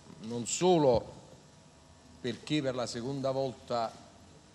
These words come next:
assumo la carica di sindaco della,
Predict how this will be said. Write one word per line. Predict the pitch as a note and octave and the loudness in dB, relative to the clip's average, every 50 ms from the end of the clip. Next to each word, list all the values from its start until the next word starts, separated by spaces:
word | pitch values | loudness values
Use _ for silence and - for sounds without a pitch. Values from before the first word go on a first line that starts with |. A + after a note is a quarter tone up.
| - - - - - - - - - - - - - - - - - - - - - - | -20 -20 -20 -20 -20 -20 -20 -20 -20 -20 -20 -20 -20 -20 -20 -20 -20 -20 -20 -20 -14 -10
assumo | A#2+ B2 - - - - F3 E3+ D#3+ C#3+ | -8 -6 -4 -4 -4 -2 -2 -2 0 2
la | C3 B2 A#2+ | 2 2 2
carica | A2+ C3+ C#3 C#3 C3+ A#2+ B2 | 2 2 2 2 2 0 -2
di | A2+ A#2 | -2 -2
sindaco | A2+ - - D#3 D#3 D3 C#3+ C3+ B2+ A#2+ A2+ A#2 | -4 -4 -4 -4 -4 -4 -2 -2 -2 -2 -2 -4
della, | A2+ G#2+ A#2 B2 A#2 A#2+ A#2+ A2+ A2+ A2+ | -8 -6 -8 -8 -8 -6 -6 -4 -4 -4